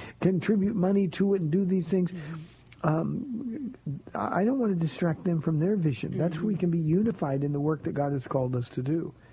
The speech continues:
Speaker 1: Um, it, it doesn't mean that we have to believe the same things. There's differences of doctrinal, uh, issues, uh, in churches. Uh, my job's not to convince other people what they're supposed to do or how they're supposed to believe.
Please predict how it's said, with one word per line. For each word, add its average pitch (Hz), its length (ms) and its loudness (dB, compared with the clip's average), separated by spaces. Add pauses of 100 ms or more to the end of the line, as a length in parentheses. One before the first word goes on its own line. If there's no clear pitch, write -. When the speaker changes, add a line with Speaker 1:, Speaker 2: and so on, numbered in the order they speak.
(500)
Speaker 1:
Um, 127 340 0 (320)
it, - 180 2
it 151 120 2
doesn't 135 360 0
mean 156 220 2
that 165 100 -2
we 151 140 2
have 156 140 0
to 175 100 2
believe 165 500 0
the 185 100 0
same 120 340 -2
things. - 600 -10
There's 123 220 -2
differences 135 720 0
of 139 300 -2
doctrinal, 147 580 -2 (480)
uh, 139 80 -2
issues, 165 680 -2 (280)
uh, 127 240 0
in - 500 -2
churches. 147 640 0 (480)
Uh, 131 220 0
my 120 180 2
job's 180 340 0
not 123 180 -2
to - 40 -10
convince 110 420 -4
other 110 200 -2
people 113 420 -2 (760)
what 127 180 0
they're 123 140 0
supposed 117 420 -4
to 117 60 -4
do 117 200 0
or 175 100 -2
how 139 200 -2
they're 120 160 -2
supposed 113 420 -4
to 120 80 -6
believe. 113 420 -2